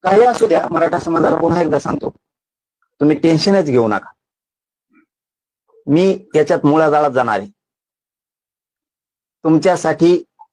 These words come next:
सगळी घाण, तुमचे पुढं लेकरं आहेत, नातू आहेत, हे सुखासमाधानानं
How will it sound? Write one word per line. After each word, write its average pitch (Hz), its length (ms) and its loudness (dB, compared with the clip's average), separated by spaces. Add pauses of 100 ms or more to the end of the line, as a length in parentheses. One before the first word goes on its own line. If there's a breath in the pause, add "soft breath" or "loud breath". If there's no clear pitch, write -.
(380)
सगळी 156 640 2
घाण, 160 280 0
तुमचे 139 340 -2
पुढं 156 280 0
लेकरं 151 360 0
आहेत, 151 240 2
नातू 143 300 0
आहेत, 147 240 4 (1300)
हे 147 240 2
सुखासमाधानानं 147 1000 -2